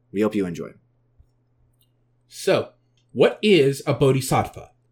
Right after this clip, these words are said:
Speaker 1: This is a really broad and terribly important term in Buddhism.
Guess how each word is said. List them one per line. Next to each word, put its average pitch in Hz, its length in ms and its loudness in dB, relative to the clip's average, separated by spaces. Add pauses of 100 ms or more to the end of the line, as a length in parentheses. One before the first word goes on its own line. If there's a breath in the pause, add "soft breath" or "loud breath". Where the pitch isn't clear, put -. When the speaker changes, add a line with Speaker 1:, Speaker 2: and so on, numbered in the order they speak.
(440)
Speaker 1:
This 120 160 -2
is 156 100 0
a 107 80 2
really 110 340 0
broad 92 680 -6
and 92 180 -10
terribly 92 480 -2
important 85 460 -10
term 85 420 -12
in 87 140 -14
Buddhism. 80 400 -12